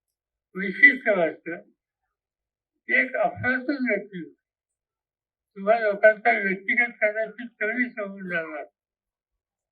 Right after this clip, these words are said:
पण ज्याच्याकडे काही नाही, पण कर्तृत्व आहे,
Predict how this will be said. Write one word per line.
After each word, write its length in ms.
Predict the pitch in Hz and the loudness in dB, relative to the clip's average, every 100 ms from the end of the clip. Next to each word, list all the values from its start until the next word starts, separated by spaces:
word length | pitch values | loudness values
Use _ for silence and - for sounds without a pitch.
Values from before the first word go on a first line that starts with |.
| _ _ _ _ - | _ _ _ _ -8
पण 160 | 240 220 | -6 -4
ज्याच्याकडे 680 | 208 202 254 254 247 247 240 - | -2 -2 0 -2 -2 -4 -6 6
काही 320 | 220 208 311 | 8 10 8
नाही, 300 | 294 208 156 - - _ _ _ _ _ _ _ _ _ | 6 4 2 -6 -20 _ _ _ _ _ _ _ _ _
पण 200 | 262 285 | -2 -2
कर्तृत्व 640 | 254 240 240 - 285 262 320 | 2 0 0 -6 -8 0 2
आहे, 200 | - | 2